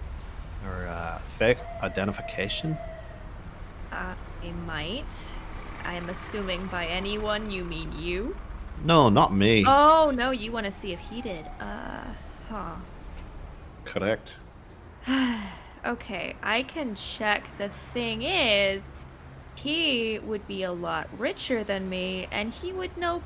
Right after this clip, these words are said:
Speaker 2: better people. <laughs>
Speaker 1: He wouldn't be a lot richer than you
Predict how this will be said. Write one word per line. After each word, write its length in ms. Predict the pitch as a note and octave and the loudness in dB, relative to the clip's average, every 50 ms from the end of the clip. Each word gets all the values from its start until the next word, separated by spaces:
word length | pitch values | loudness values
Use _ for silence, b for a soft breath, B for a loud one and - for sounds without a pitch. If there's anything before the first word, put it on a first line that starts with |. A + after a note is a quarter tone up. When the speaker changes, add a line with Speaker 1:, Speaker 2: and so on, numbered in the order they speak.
| - | -4
Speaker 2:
better 360 | - E4+ F4 E4+ D4+ C4 G#3 F#3 - | 0 0 2 4 4 2 2 0 -2
people. 680 | - - F#3+ F3 E3 - - C3+ C3+ B2 G#2+ - F#3 F#3 - | -8 -8 -8 -8 -8 -8 -10 -8 -6 -6 -4 -4 -6 -6 -8
<laughs> 400 | - - - - - - - - | -10 -12 -14 -16 -16 -2 8 10
Speaker 1:
He 100 | D3 C3+ | 12 12
wouldn't 260 | G#2+ G#2+ A2 C3 D3+ | 12 12 12 12 12
be 60 | D#3+ | 12
a 120 | D#3 D3+ C3 | 12 12 12
lot 300 | G#2+ A2 A2+ - - - G#2+ G2+ G2+ G#2 - | 12 12 10 8 4 -2 -6 -6 -4 -2 2
richer 340 | A#2+ A#2 A#2 - - - | 4 4 4 4 0 0
than 200 | A2 A2 G#2 G#2 | 2 2 2 2
you 160 | G#2 G#2 G#2 | 2 0 0